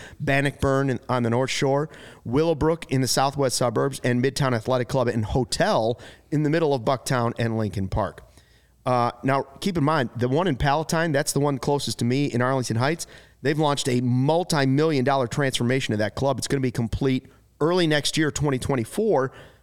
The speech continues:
So right now, if you're listening to this or watching this on YouTube, keep in mind, you, you can lock in some favorable rates right now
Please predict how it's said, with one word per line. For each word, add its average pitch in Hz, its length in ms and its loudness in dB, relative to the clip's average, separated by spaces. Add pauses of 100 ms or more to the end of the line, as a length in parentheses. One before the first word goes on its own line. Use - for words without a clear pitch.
(280)
So - 200 0
right 139 240 2
now, 170 220 2
if - 100 0
you're 135 120 2
listening 120 360 0
to 107 60 -2
this 117 220 0
or 113 140 2
watching 123 420 0
this 113 180 -2
on 110 160 -2
YouTube, 117 480 0 (640)
keep 190 180 -2
in 127 100 2
mind, 117 360 0
you, 170 240 0
you 160 120 -2
can 190 140 0
lock 123 320 0
in 127 120 0
some 104 180 -4
favorable 120 420 0
rates 135 320 0
right 123 320 0
now 117 480 0